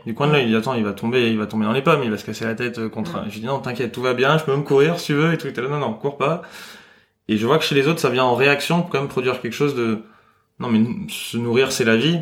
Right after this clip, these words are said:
Speaker 1: Et là, elle disait, mais alors là, quand on passe dans le mode pranique, euh, là, il y a tellement de croyances qui sautent, la société qui est réglée comme sur manger trois fois par jour,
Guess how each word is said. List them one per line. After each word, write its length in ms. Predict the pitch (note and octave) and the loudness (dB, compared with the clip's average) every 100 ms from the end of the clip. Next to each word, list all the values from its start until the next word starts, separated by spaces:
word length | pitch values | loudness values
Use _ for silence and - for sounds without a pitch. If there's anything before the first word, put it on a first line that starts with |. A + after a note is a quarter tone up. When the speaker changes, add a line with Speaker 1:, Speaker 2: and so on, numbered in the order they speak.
| - | 0
Speaker 1:
Et 80 | G#2+ | 2
là, 80 | A#2+ | 4
elle 80 | A2+ | 4
disait, 200 | A2 C3+ | 4 2
mais 60 | |
alors 140 | G#2+ G#2+ | 2 2
là, 120 | A#2+ | 0
quand 260 | A#2 G#2+ A2+ | 0 -4 -4
on 160 | A2 | -6
passe 240 | A2 A#2 A2+ | -4 -6 -4
dans 100 | A2+ | 0
le 60 | |
mode 200 | A2 G#2+ | 2 0
pranique, 380 | - A2 C#3+ C#3+ | -2 0 0 0
euh, 120 | A2+ | -2
là, 120 | A2+ | -2
il 80 | A#2+ | -2
y 40 | A2 | -4
a 40 | |
tellement 300 | A2 A#2+ B2 | -2 -2 -2
de 60 | A2+ | 0
croyances 320 | A#2 A#2+ A#2 | 2 2 0
qui 100 | A2+ | 0
sautent, 200 | C#3+ C3+ | 0 2
la 100 | A2 | 2
société 420 | - A2 G#2+ B2 | 0 -2 -2 -2
qui 100 | G#2+ | 2
est 20 | |
réglée 240 | A2 A2 A2+ | 2 4 2
comme 160 | A2+ | 2
sur 140 | A2 A2+ | 2 0
manger 260 | G#2+ G#2+ A2 | 0 0 -4
trois 180 | - | -8
fois 180 | G#2+ G2+ | -8 -6
par 200 | - G#2+ | -6 -4
jour, 680 | A2 C3 C#3 C#3 C#3 C#3 | 0 2 4 6 6 4